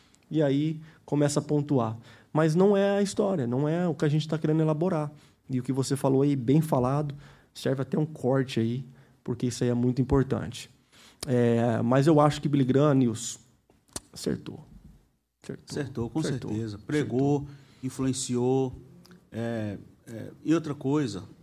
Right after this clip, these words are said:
Speaker 2: foi muito relevante dentro da, da, do contexto dele,
Speaker 1: Uhum.
Speaker 2: né? Muito
Speaker 1: Posso contar a
Speaker 2: relevante.
Speaker 1: história da filha dele rapidinho?
Speaker 2: Sim, claro.
Speaker 1: Eu achei muito linda a história da filha dele, eu nem lembro o nome dela agora. A, a filha dele, não a, não a pregadora,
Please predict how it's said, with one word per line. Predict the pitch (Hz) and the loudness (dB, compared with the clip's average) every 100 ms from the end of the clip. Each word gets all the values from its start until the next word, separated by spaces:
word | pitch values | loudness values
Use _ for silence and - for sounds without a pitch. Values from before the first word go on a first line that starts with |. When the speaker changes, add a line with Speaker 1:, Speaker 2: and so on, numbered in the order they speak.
| - | -20
Speaker 2:
foi | - 135 135 | -8 -2 0
muito | 123 139 139 139 131 117 107 | 2 0 0 -2 -2 0 -4
relevante | 98 131 120 101 113 127 - | -4 -4 -4 -4 -4 -4 -8
dentro | - 117 - | -8 -8 -8
da, | 110 117 113 104 - - _ _ _ _ _ | -8 -6 -6 -8 -12 -20 _ _ _ _ _
da, | 92 104 101 95 | -12 -8 -8 -8
do | 90 104 | -10 -6
contexto | 147 127 123 135 - 104 | -6 -4 -2 -2 -4 -8
dele, | 92 135 120 110 | -2 0 0 -2
Speaker 1:
Uhum. | |
Speaker 2:
né? | 110 123 - _ _ _ _ _ _ - | -6 -10 -16 _ _ _ _ _ _ -6
Muito | 143 147 | -6 0
Speaker 1:
Posso | 240 | 2
contar | 233 220 | 2 2
a | |
Speaker 2:
relevante. | 196 | 4
Speaker 1:
história | 180 | 4
da | 156 | 4
filha | - 139 | 4 4
dele | 151 131 | 4 4
rapidinho? | 143 139 170 117 - | 2 4 6 6 2
Speaker 2:
Sim, | - 117 151 | -4 -2 -2
claro. | 156 - 113 | -6 -6 2
Speaker 1:
Eu | |
achei | 147 175 | 4 6
muito | 180 196 | 4 4
linda | 175 156 | 4 4
a | 143 | 4
história | 143 131 | 2 0
da | |
filha | 123 123 120 | 0 -2 2
dele, | 160 147 | 2 2
eu | 123 | 0
nem | 165 185 | -2 0
lembro | 131 127 113 | 0 -2 -4
o | |
nome | 110 107 | -4 -6
dela | 110 | -6
agora. | 104 92 - 107 - - - - _ _ _ - - - - - - | -6 -8 -10 -12 -14 -16 -18 -20 _ _ _ -20 -20 -20 -20 -12 2
A, | 151 135 - | 4 4 2
a | |
filha | 139 226 185 | 0 4 4
dele, | 127 160 165 156 110 | 6 6 6 4 0
não | 143 175 | 0 2
a, | 202 - 156 | 2 2 2
não | 175 | 4
a | 202 | 4
pregadora, | 196 175 131 120 101 | 4 4 2 0 -2